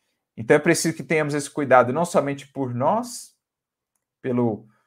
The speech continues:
bem do nosso ser, do nosso progresso, mas também pelos outros. Por aqueles que privam diariamente da nossa convivência, que tipo de influência estamos ali a lançar?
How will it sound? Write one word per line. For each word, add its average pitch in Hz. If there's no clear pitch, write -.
bem 170
do 135
nosso 123
ser, 180
do 120
nosso 120
progresso, 117
mas 156
também 123
pelos 143
outros. -
Por 117
aqueles 147
que -
privam 143
diariamente 107
da 110
nossa 123
convivência, 113
que -
tipo 139
de 131
influência 135
estamos 120
ali 104
a 117
lançar? 107